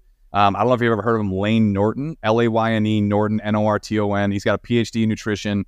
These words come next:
He's a four-time, uh, national champion power lifter, and he's been on Joe Rogan's podcast multiple times. I'm actually about to have him, um, in a documentary that I'm doing. Um, he's very, and th-, he conveys this message really friggin' hard,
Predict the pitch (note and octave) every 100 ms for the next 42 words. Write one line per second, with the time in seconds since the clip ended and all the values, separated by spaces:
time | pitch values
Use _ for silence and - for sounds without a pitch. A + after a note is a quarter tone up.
0 | - _ - A2 G2+ - - A#2+ C3 -
1 | A#2+ A#2 A#2 A2 G#2+ G#2 G2+ F#2+ G#2+ A2
2 | A2+ A2 - A2 A2 G2+ G2+ G#2 G#2 G#2
3 | - G#2 G#2 - - _ _ _ A2 G#2+
4 | G#2 A2 B2+ A#2+ A2+ A#2+ A#2 A2+ G#2+ G#2+
5 | G#2+ A2+ G#2 G2+ G#2 G#2 G2+ G2 G#2 G2
6 | G2 F#2+ - G#2 A#2+ - G#2 G2+ - G2+
7 | F#2+ F#2 - G2 F#2 F#2+ F#2+ F#2+ F#2+ G2
8 | G2+ G2+ F#2 F#2 F#2+ F#2 F2+ F2+ F#2 _
9 | - _ _ G2 F#2+ F#2 F2 E2+ - A2+
10 | G2+ - - - - - G#2 A2 C#3 C#3+
11 | A#2+ A#2+ A#2+ - B2 - - B2+ - _
12 | - - - C3+ A2 C3 C3+ A2+ A#2 -
13 | A2+ G#2+ G#2+ F#2+ F#2 F2+ A2+ A2+ G#2 -
14 | A2 G2+ F#2 F#2 F#2+ E2+ C2+